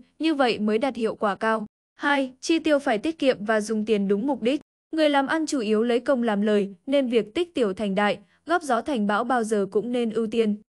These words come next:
Ba, giao thương phải khiêm tốn. Người làm kinh doanh bao giờ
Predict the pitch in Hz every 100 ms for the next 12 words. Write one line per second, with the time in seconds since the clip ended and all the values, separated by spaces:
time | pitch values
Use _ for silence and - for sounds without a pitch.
0 | _ - 294 285 285 - 311 302 311 294
1 | 277 208 262 226 214 208 262 - _ _
2 | 311 302 277 269 320 285 294 262 269 247
3 | 233